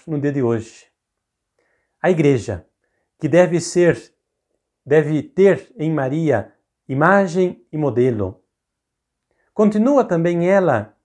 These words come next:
e a Igreja, através de nós, sendo silenciosa,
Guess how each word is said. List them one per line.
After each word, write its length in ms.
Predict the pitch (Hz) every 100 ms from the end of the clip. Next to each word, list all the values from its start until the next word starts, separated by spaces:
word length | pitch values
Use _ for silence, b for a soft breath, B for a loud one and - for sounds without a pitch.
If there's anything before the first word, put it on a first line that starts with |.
| _ _ _ _ _ _ 123
e 180 | 117
a 60 | 110
Igreja, 600 | 113 165 180 131 123 101
através 440 | 107 120 131 160 143
de 80 | 151
nós, 520 | 170 151 - - - _ _ _ _
sendo 720 | - 165 165 143 120 101 - _ _ _ _ _
silenciosa, 1080 | - 131 131 123 - 127 160 156 123 101